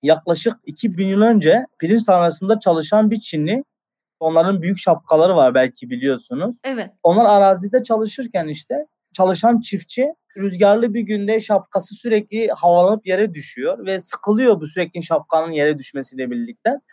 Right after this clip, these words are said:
Speaker 1: O şapkaya ip bağlıyor, sonra o ipi de ağaca bağlıyor.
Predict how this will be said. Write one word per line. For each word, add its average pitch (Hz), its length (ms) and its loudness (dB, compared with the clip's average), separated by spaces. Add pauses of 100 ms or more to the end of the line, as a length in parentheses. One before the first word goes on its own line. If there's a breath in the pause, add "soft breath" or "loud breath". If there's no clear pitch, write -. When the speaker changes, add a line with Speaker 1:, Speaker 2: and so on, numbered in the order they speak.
(280 soft breath)
Speaker 1:
O 226 120 6
şapkaya 247 440 2
ip 254 160 -4
bağlıyor, 175 520 4
sonra 240 200 -2
o 220 140 2
ipi 220 240 0
de 240 40 6
ağaca 196 440 4
bağlıyor. 139 460 0